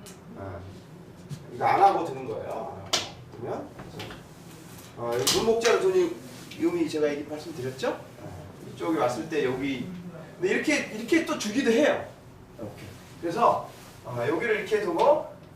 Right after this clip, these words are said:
받을 때 여기 이렇게 벌리잖아요? 그때 이렇게, 이렇게 아예 주기도 합니다. 실리를 좋아하는 사람은 아예 이렇게 주기도 한다니까.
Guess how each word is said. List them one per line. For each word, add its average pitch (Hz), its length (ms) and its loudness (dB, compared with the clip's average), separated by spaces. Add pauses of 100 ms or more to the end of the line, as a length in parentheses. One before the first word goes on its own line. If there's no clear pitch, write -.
(280)
받을 - 300 -6
때 202 380 2 (1500)
여기 156 140 0
이렇게 185 240 -2
벌리잖아요? 156 440 4 (760)
그때 165 180 -10
이렇게, 226 480 4
이렇게 - 260 -4
아예 - 220 4
주기도 - 300 -6
합니다. - 280 -12 (400)
실리를 247 540 2
좋아하는 110 500 2
사람은 - 220 -4
아예 107 200 -6
이렇게 147 300 -8
주기도 127 220 -8
한다니까. - 300 -10